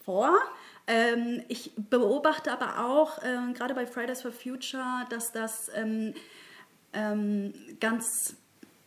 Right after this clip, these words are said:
äh, Jugendliche ganz anders betrifft. Also ich gehe, ich bin, äh, Referendarin an einer, äh, äh, Schule in Neukölln und,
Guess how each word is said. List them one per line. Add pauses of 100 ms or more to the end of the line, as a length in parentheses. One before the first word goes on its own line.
(380)
äh,
Jugendliche
ganz
anders
betrifft.
Also
ich
gehe,
ich
bin,
äh, (120)
Referendarin
an
einer,
äh,
äh,
Schule
in
Neukölln
und,